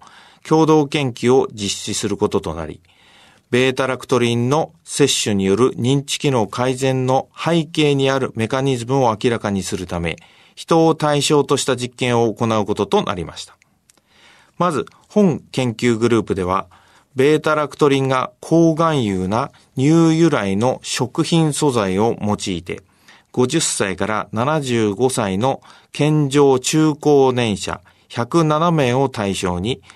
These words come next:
ランダム化比較の一試験を実施しました。その結果、ベータラクトリン摂取群では、プラセボ摂取群と比較して、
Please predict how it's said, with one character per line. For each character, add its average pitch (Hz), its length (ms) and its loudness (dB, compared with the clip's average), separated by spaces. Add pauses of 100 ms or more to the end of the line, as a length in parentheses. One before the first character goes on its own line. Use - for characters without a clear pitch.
(120)
ラ 127 180 -2
ン 147 100 0
ダ 147 140 0
ム 143 160 0
化 139 280 -2
比 - 120 -16
較 117 260 -4
の 98 220 -2
一 - 260 0
試 - 140 -4
験 123 300 -2
を 185 160 2
実 104 260 -8
施 - 80 -8
し - 160 -6
ま 78 120 -10
し - 60 -16
た。 - 100 -20 (720)
そ - 140 -2
の 147 120 0
結 139 240 -2
果、 127 240 -4 (440)
ベ 151 200 4
ー - 20 -8
タ 151 160 2
ラ 147 100 0
ク - 100 -14
ト 147 120 4
リ 143 140 2
ン 135 80 0
摂 - 320 -2
取 139 100 0
群 101 200 -2
で 90 80 -4
は、 104 260 -2 (200)
プ 139 120 0
ラ 156 180 0
セ 156 140 0
ボ 147 160 2
摂 - 340 0
取 135 120 -2
群 92 200 -2
と - 280 -2
比 - 140 -14
較 95 260 -6
し - 80 -8
て、 107 200 -4